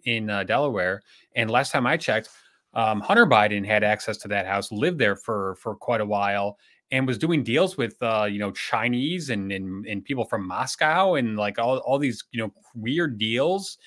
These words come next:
And he's got all these, you know, uh, highly classified documents just sitting there. I mean, come on, like, where is the, wh-, where is the, um, you know, how come there's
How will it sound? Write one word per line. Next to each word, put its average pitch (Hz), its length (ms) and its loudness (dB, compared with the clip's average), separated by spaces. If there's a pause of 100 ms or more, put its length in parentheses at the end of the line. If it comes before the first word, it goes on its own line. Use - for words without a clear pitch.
(220)
And 131 120 0
he's 123 120 2
got 131 160 6
all 143 260 6
these, 139 320 0
you 135 140 -4
know, 117 260 -4 (100)
uh, 110 280 -2 (180)
highly 156 280 2
classified 139 560 -2
documents 160 580 -4
just - 400 -8
sitting 120 280 -4
there. 196 240 -2
I 190 40 2
mean, 143 320 -2 (300)
come - 240 -8
on, 143 420 -2
like, 107 220 -4
where 147 320 2
is 160 360 0
the, 139 280 2
wh-, 151 540 -8
where 185 260 2
is 185 280 0
the, 160 460 -2
um, 135 500 0 (240)
you 139 140 -4
know, 135 160 -4 (500)
how 190 180 4
come 214 320 0
there's 170 340 4